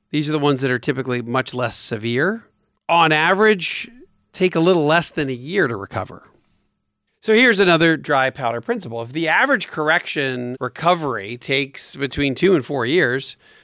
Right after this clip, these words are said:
you might want to consider owning about that same amount of dry powder between your cash and your income buckets. That way you can use those dry powder assets to get through the next market downturn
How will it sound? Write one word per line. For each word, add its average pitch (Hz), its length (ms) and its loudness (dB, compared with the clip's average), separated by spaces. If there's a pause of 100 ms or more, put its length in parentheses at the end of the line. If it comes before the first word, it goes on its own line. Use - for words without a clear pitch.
(280)
you - 80 -16
might 147 120 0
want 226 160 4
to 208 60 4
consider 147 540 0
owning 147 580 0
about 127 320 -4
that 143 200 -2
same 160 540 -2
amount 135 540 -4 (140)
of 139 120 -8
dry 131 200 0
powder 190 420 2 (600)
between 143 280 0
your 143 80 -4
cash 135 420 -2
and 135 180 -4
your 147 120 -4
income 185 360 -4
buckets. 104 400 -10
That 240 220 2
way 226 100 6
you 175 140 4
can 156 160 -4
use 190 300 -2
those 170 240 0
dry 147 360 2
powder 147 460 -2
assets 226 480 -6
to 160 100 -2
get 147 380 2
through 175 800 2 (380)
the 143 120 -2
next 143 280 0
market 127 300 0
downturn 107 520 -2